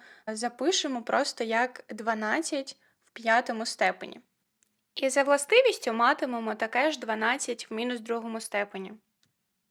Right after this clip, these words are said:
Тепер візьмімо вираз зі змінними, але з часткою. Х в мінус двадцятому степені поділимо,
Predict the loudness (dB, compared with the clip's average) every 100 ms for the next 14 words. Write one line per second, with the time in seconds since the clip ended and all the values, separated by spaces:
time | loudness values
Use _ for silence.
0 | -10 2 4 4 2 -4 -4 -4 -2 0
1 | 0 -2 -2 -2 -6 -6 -2 -2 0 -2
2 | 0 0 0 -2 -2 -2 -2 -6 -18 -18
3 | -18 _ -20 -20 -20 -8 -6 -4 0 0
4 | 0 -4 -4 -6 -4 -6 -8 -8 -2 0
5 | 0 -4 -6 -2 0 2 2 0 -2 _
6 | _ _ _ -10 -4 -2 0 0 -2 -2
7 | -4